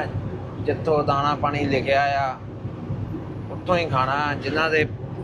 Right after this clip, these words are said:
ਜਿਹਨੇ ਕਮਾਈਆਂ, ਜਿੱਥੋਂ ਜਿੱਦਾਂ ਜਿੱਦਾਂ ਕਰਨੀਆਂ, ਜੋ ਰਿਜ਼ਕ ਲਿਖਿਆ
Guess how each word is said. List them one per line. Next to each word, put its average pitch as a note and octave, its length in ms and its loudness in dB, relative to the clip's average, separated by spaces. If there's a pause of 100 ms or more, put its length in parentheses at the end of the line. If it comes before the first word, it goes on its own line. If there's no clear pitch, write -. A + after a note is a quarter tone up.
(300)
ਜਿਹਨੇ E3 340 2
ਕਮਾਈਆਂ, D3 640 2
ਜਿੱਥੋਂ D3 400 0
ਜਿੱਦਾਂ C#3+ 340 0
ਜਿੱਦਾਂ C#3+ 300 0
ਕਰਨੀਆਂ, C#3 600 0
ਜੋ C3+ 260 4
ਰਿਜ਼ਕ C3+ 360 2
ਲਿਖਿਆ C3 360 2